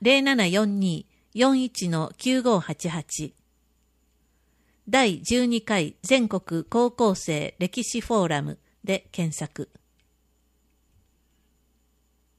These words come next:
スタンプラリー開催のお知らせ。福岡県の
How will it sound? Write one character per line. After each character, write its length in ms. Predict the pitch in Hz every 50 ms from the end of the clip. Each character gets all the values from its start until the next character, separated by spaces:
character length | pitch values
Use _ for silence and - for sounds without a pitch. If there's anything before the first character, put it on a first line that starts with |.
| _ _ _ _ _ _ _
ス 220 | - - - -
タ 160 | - 285 277 277
ン 80 | 277
プ 160 | 269 - 262
ラ 140 | 247 254 240
リ 300 | 220 202 175 151 - - _
ー 40 | -
開 140 | 214 226 220
催 280 | - - 220 208 202
の 220 | 196 190 185 185 -
お 40 | -
知 200 | 175 - - 185
ら 100 | 170 165
せ。 300 | - - - 151 151 - _ _ _ _ _ _ _ _ _ _ _ _ _ _ _ _ _ _ _ _ _ _ _ _ _
福 280 | _ - 247 208 - 302
岡 240 | 294 294 - 294 277
県 300 | - 233 196 185 170 165
の 180 | 160 160 -